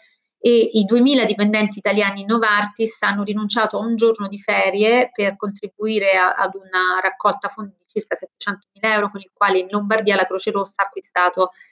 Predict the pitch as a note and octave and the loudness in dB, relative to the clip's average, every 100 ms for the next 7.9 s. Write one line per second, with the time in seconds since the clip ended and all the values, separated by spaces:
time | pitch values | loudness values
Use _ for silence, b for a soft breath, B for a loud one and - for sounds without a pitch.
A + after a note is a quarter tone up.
0 | b - F3 - F#3 F#3+ F#3 F3+ F#3 F3+ | b -20 -8 -2 0 0 -2 -2 -2 -4
1 | - G3 F#3 F#3+ F#3+ G#3+ A3 G3+ F#3+ F#3 | -4 -10 -8 -8 -6 0 2 4 4 2
2 | F#3 F#3+ F3+ F3 E3+ F3+ - - - - | 2 2 2 -2 -8 -14 -12 -10 -8 -6
3 | G3+ F#3+ F3+ b b - A3+ A3+ G3+ G3+ | -6 -6 -8 b b -4 0 2 2 4
4 | A3 G3 G3 A#3 G3+ F#3+ F#3 F#3 - F#3+ | 4 2 0 0 4 4 4 0 -2 -2
5 | G#3 G#3+ G3+ G3 F#3 F3 E3+ - F#3 F3+ | 0 2 2 2 2 2 0 -4 -4 -4
6 | F#3 F#3 F3+ F#3+ G3 F#3 F#3 G3+ A3+ G3 | -4 -6 -4 -4 -2 -2 0 -2 0 0
7 | F3+ F#3+ F#3+ G3+ G3 - G3 G3 F#3+ | 4 2 2 -4 -4 -2 -2 -2 -6